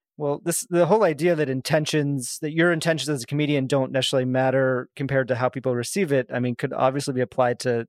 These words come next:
everything that Chappelle has been dealing with in the past, you know, couple of years as well. Um, and you reference it in your special, um, when you start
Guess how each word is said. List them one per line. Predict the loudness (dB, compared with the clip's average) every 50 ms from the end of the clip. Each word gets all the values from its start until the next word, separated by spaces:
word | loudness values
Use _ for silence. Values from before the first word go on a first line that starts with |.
| _ -6
everything | -4 -2 -2 -2 -2 -2 -2 0 0
that | -2 -2 -4 _ -20 _ _ _ _ _ _ _ -10
Chappelle | -8 -6 -2 2 2 2 4 2 0 -2 -4 -4
has | -4 -4 -4 -4 -10 -14 _ _ _ _ _ _ _ -4
been | -2 -2 -2 -2 -6 _ _ _ -4
dealing | 0 0 2 2 2 2
with | 4 4 2 2 0 -6 -8
in | -4 -2 -2
the | -2 0
past, | 2 2 2 2 2 -2 -2 -4
you | -2
know, | -2 -2
couple | -2 -4 -4 0 0 -2
of | 0 0
years | 0 0 2 0 0 -2 -4
as | -6 -6 -4
well. | 0 2 2 4 4 2 0 -4 -6 _ _ _ _ _ _ -20 _ _ -4
Um, | -2 -2 0
and | 0 0
you | 2
reference | 2 2 2 2 0 -4 -2
it | -2
in | -2 -2
your | -2 -2
special, | -2 0 0 0 0 2 0 0 0 0 0 0
um, | 0 0 0 0
when | 0 0
you | 0 0
start | 0 0 0 0 0 -2